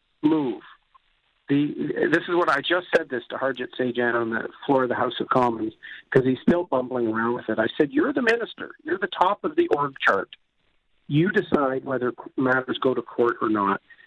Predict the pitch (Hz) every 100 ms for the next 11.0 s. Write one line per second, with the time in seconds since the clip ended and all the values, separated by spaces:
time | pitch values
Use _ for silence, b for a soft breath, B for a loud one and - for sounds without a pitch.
0 | B B 196 208 - - 120 - 170 208
1 | 226 226 208 156 151 151 170 202 170 202
2 | 185 202 - 139 131 139 135 135 165 180
3 | - - 147 180 175 - 151 151 196 -
4 | 180 185 - - - 135 147 160 127 131
5 | 120 - 175 175 85 - _ _ _ -
6 | - 156 180 170 151 156 160 156 143 -
7 | 135 143 139 156 170 175 151 165 180 123
8 | - 98 147 B B B B - 143 139
9 | 147 165 147 165 190 175 175 214 120 98
10 | 123 147 190 247 190 117 117 - -